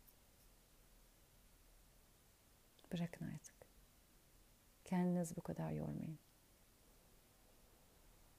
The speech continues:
Acılarınızı rütbe gibi taşımayı bırakın.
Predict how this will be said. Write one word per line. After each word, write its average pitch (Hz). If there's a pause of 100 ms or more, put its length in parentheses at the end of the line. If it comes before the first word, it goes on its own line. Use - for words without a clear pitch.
(840)
Acılarınızı 170
rütbe -
gibi 170
taşımayı 156
bırakın. 160